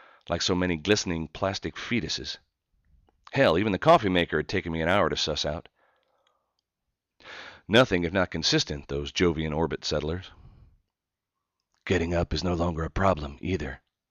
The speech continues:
said Skinhorse finally, in his slow way. It took me a moment to reintegrate the conversation.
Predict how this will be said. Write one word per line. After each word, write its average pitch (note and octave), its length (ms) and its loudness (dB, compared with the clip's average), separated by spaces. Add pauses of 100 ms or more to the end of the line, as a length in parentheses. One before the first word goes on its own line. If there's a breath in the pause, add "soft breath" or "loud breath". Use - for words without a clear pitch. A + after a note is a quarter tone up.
(220)
said D#2+ 180 -4
Skinhorse D#2+ 500 0
finally, D2+ 420 -6 (260)
in D2 120 -10
his C#2+ 140 -6
slow D2+ 240 -2
way. C#2 280 -6 (1200 loud breath)
It - 100 -6
took - 180 0
me D3+ 100 4
a A2+ 40 4
moment G#2+ 300 6
to F2 80 0
reintegrate G2+ 480 4
the - 60 -12
conversation. G2 680 -4